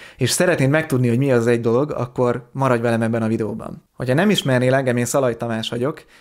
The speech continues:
én több mint tizenkét év vagyok értékesítő, és az elmúlt három évben már oktatom is az értékesítést. Na és hogy mi volt az egy gondolat, amit én akkor kaptam az akkori ingatlanos irodavezetőmtől, vagy hogy mi volt az, ami nálam ezt a szemléletváltást hozta, az az volt,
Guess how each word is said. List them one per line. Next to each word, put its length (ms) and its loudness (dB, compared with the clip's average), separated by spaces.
én 160 0
több 140 2
mint 140 0
tizenkét 520 -2
év 80 -4
vagyok 220 -6
értékesítő, 560 -4
és 100 0
az 80 -6
elmúlt 300 -2
három 280 -2
évben 320 -2
már 180 0
oktatom 380 -6
is 120 -8
az 60 -4
értékesítést. 840 -8
Na 80 -6
és 100 -2
hogy 100 0
mi 100 2
volt 200 2
az 140 2
egy 140 2
gondolat, 600 -2
amit 280 -4
én 380 -4
akkor 480 -2
kaptam 420 -4
az 120 -4
akkori 640 -4
ingatlanos 600 -4
irodavezetőmtől, 1080 -4
vagy 200 0
hogy 100 0
mi 180 4
volt 340 4
az, 180 2
ami 160 0
nálam 320 2
ezt 120 -4
a 40 -8
szemléletváltást 840 -2
hozta, 440 -6
az 160 -2
az 140 0
volt, 420 0